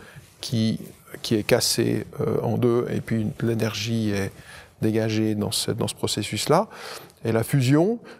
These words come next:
c'est deux noyaux légers. On va prendre des isotopes d'hydrogène, en principe, euh, tritium et puis deutérium, que l'on force ensemble. Et, euh,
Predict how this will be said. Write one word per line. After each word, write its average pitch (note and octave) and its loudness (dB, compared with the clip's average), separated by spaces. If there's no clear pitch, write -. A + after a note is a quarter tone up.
c'est A2+ 0
deux C#3 6
noyaux C3 2
légers. B2+ 4
On G#2 0
va G#2+ 2
prendre A#2 0
des G#2 0
isotopes A#2 2
d'hydrogène, A2+ 0
en C3 -6
principe, - -4
euh, A2 0
tritium A#2 2
et G#2+ -2
puis C#3 -2
deutérium, C3 2
que - 0
l'on A2+ 2
force - 2
ensemble. C3 0
Et, A#2+ 2
euh, A2+ 0